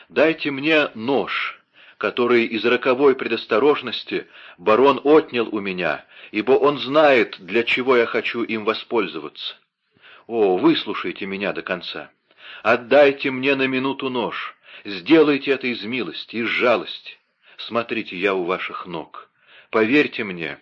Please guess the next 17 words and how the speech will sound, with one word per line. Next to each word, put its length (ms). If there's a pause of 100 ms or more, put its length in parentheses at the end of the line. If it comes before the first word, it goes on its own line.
(640)
к 120
вам 300
я 180
не 120
питаю 440
злого 320
чувства. 420 (580)
Бог 380
мой, 440 (520)
ненавидеть 800
вас, 520 (180)
вас, 500
единственного 880
справедливого, 880
доброго, 500
сострадательного 1000
человека, 640